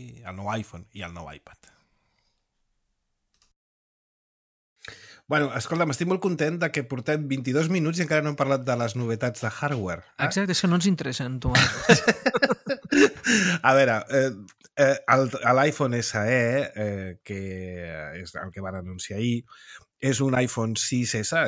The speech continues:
Speaker 1: és el darrer que han tret, per entendre'ns, però encabit en un iPhone de, amb
Speaker 2: És
Speaker 1: una
Speaker 2: una
Speaker 1: pantalla
Speaker 2: caixa
Speaker 1: de
Speaker 2: de,
Speaker 1: quatre
Speaker 2: en la
Speaker 1: polzades.
Speaker 2: caixa de l'iPhone de, de l'i-, de la, de
Speaker 1: De
Speaker 2: l'iPhone.
Speaker 1: l'iPhone cinc S, eh?
Speaker 2: Bueno, el
Speaker 1: I,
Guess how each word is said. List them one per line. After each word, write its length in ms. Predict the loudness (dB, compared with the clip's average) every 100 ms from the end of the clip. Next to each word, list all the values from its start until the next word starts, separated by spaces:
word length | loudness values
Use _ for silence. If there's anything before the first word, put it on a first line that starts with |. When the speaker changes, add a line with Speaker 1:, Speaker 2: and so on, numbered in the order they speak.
| -2
Speaker 1:
és 100 | -8
el 140 | -8
darrer 220 | -4 0 2
que 120 | 0
han 60 | -2
tret, 180 | -4 -4
per 80 | -4
entendre'ns, 540 | -4 -4 -4 -4 -6 -2
però 220 | 2 4 4 2 -2 -6
encabit 560 | -6 -2 2 2 2 -10 -6
en 100 | -4
un 140 | -2 0
iPhone 340 | -2 -4 -8 -6
de, 80 | -4
amb 500 | -4 -6 -8 -6 -2
Speaker 2:
És 140 | 2
Speaker 1:
una 80 | 2
Speaker 2:
una 80 | 2
Speaker 1:
pantalla 80 |
Speaker 2:
caixa 220 | 2 2 2
Speaker 1:
de 20 |
Speaker 2:
de, 80 | 0
Speaker 1:
quatre 160 | 0
Speaker 2:
en 60 | 0
la 40 | 2
Speaker 1:
polzades. 240 | 4 4
Speaker 2:
caixa 160 | 4 0
de 80 | 0
l'iPhone 340 | 0 0 2 2
de, 80 | 2 0 -2
de 100 | -2
l'i-, 160 | -2
de 200 | -2 0 0
la, 80 | -2
de 0 |
Speaker 1:
De 160 | -4 0
Speaker 2:
l'iPhone. 80 | 0
Speaker 1:
l'iPhone 320 | 0 -2 0
cinc 260 | -2 -2
S, 240 | -6 -6 -12 _ -8
eh? 140 | -8 -6
Speaker 2:
Bueno, 240 | -8 -6 -4
el 160 | -2
Speaker 1:
I, 160 | -2